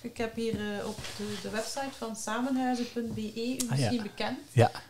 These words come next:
Speaker 1: Want voor
Speaker 2: Mhm.
Speaker 1: de luisteraars ook de site om naartoe te gaan,
Speaker 2: Ja.
Speaker 1: denk ik, als je info zoekt over
Speaker 2: Klopt.
Speaker 1: co-housing en co-wonen. En daar heb ik zo gezien dat je dus verschillende soorten co-housing hebt. Co-wonen, hè, dus een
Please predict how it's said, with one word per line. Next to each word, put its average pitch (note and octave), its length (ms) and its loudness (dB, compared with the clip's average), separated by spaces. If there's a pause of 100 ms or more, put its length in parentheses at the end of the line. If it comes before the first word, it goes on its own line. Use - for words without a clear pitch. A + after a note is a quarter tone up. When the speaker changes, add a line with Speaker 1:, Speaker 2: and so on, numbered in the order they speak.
Speaker 1:
Want G#3 140 0
voor F#2+ 100 8
Speaker 2:
Mhm. - 20 8
Speaker 1:
de B2+ 60 0
luisteraars A3+ 460 -4
ook A#3+ 240 -2
de B3+ 120 2
site C4 400 2
om B3+ 60 2
naartoe A#3 300 -4
te C#4+ 100 -2
gaan, C#4 180 2
Speaker 2:
Ja. C4+ 100 10
Speaker 1:
denk C4 140 4
ik, C4 120 -6
als - 180 -2
je B3 100 -4
info - 360 0
zoekt C#4 300 -4
over B3+ 40 0 (180)
Speaker 2:
Klopt. - 180 -6
Speaker 1:
co-housing B3+ 640 0
en G#3 140 -8
co-wonen. B3 500 -2 (480)
En A3+ 180 2
daar A3+ 160 6
heb A3+ 120 4
ik A3+ 80 2
zo A#3+ 180 4
gezien A#3 320 2
dat A#3+ 140 4
je G#3+ 60 -2
dus G3+ 200 -6
verschillende G#3+ 460 -4
soorten - 420 -8
co-housing G3 760 -4 (220)
hebt. - 500 -4
Co-wonen, G#3+ 760 0
hè, A3+ 180 -6
dus - 280 -10 (440)
een G3 280 -6